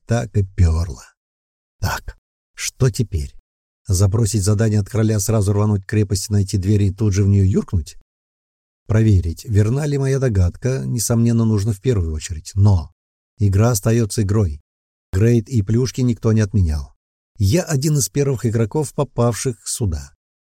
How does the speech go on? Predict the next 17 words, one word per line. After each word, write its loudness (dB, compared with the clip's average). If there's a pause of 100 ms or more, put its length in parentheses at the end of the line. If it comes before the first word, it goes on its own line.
Хотя -2
и -6
не -2
самый -2
первый, 0
иначе 0
получил 0
бы -2
легендарные 0
достижения. -4 (560)
Глупо 0
не 2
собрать 0
все -2
полагающиеся 0
первенцам 0
плюшки. -2